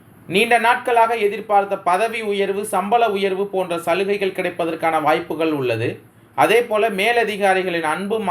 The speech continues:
ஆதரவும் உங்களை உற்சாகப்படுத்துவதாக இருக்கும். லாபஸ்தானத்தில் குரு பகவான் வக்ரமடைந்து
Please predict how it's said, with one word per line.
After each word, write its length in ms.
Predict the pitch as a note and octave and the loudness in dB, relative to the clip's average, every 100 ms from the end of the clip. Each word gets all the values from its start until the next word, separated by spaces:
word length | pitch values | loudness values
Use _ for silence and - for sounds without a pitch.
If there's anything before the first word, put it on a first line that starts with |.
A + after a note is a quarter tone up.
| F3 | 0
ஆதரவும் 440 | F#3+ G3 F#3 G3 | 0 -2 -2 -6
உங்களை 220 | F3+ E3 D#3+ D3+ | -4 0 0 -2
உற்சாகப்படுத்துவதாக 920 | D#3+ F3+ D#3+ D3+ F3+ E3 D#3+ D3+ D#3 D#3+ C3 | 0 0 0 0 -2 -2 -2 0 0 -2 -2
இருக்கும். 320 | A2+ A#2+ F3 G3 - _ - - E3 | -4 -6 -8 -10 -20 _ -20 -4 4
லாபஸ்தானத்தில் 840 | G3+ C#4 C#4+ C#4 A#3+ A3+ A#3 A3+ F#3 | 4 6 2 0 -4 -4 -8 -12 -8
குரு 160 | A3+ A#3 | -6 -4
பகவான் 380 | G#3+ G3+ G#3 F#3+ | -4 -4 -4 -2
வக்ரமடைந்து 560 | F3+ A3+ G#3 G3+ G3+ | -2 0 0 0 0